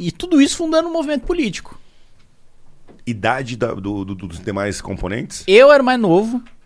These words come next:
Speaker 1: Aí, eu acho
Speaker 2: Tava
Speaker 1: que,
Speaker 2: na época com
Speaker 1: acho que
Speaker 2: dezessete anos,
Speaker 1: depois
Speaker 2: deputado.
Speaker 1: ficava com dezessete. Aí acho que o Pedro, na época, era o mais velho com vinte e oito, vinte e nove. E é nessa faixa.
Speaker 2: Legal. Show. E quais eram os alicerces do movimento?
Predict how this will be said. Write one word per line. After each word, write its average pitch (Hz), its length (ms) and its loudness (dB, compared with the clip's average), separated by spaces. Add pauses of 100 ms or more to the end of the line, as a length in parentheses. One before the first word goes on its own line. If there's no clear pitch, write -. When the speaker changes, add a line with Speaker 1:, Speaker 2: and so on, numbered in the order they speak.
(320)
Speaker 1:
Aí, 151 380 0
eu 185 100 2
acho 160 160 0
Speaker 2:
Tava 101 160 2
Speaker 1:
que, 117 60 2
Speaker 2:
na 127 60 2
época 160 200 2
com - 60 -2
Speaker 1:
acho - 20 0
que 214 60 -2
Speaker 2:
dezessete 156 380 0
anos, 135 200 -2
Speaker 1:
depois 131 120 0
Speaker 2:
deputado. 165 220 0
Speaker 1:
ficava 160 160 -2
com 156 80 -4
dezessete. 185 720 -4 (380)
Aí 156 280 0
acho - 140 -6
que 202 100 -4
o 196 60 -2
Pedro, 214 560 4
na 175 180 2
época, 175 460 4
era 160 160 4
o - 20 -2
mais 156 280 0
velho 147 320 2
com 147 760 0
vinte 135 360 -6
e 139 40 2
oito, 143 460 2
vinte 117 220 -6
e 120 40 -6
nove. 160 680 0 (640)
E 202 280 -6
é 427 280 -8
nessa 403 280 -6
faixa. 175 560 -2
Speaker 2:
Legal. 80 440 -12 (480)
Show. 82 320 -4 (280)
E 117 80 -6
quais 151 240 2
eram 127 160 0
os 110 100 -4
alicerces 107 560 -4
do 92 80 -10
movimento? 87 520 -10